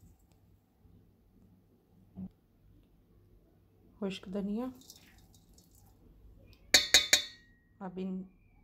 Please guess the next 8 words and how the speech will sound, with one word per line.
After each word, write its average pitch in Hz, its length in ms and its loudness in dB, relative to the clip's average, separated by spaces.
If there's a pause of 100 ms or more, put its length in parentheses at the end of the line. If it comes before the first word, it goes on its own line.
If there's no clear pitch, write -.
सब 196 260 -10
चीज़ों 190 320 -4
को 190 180 -6
हमने 175 380 0
मिक्स 170 280 0
करना 208 340 2
है 285 80 0 (1040)
और 185 260 2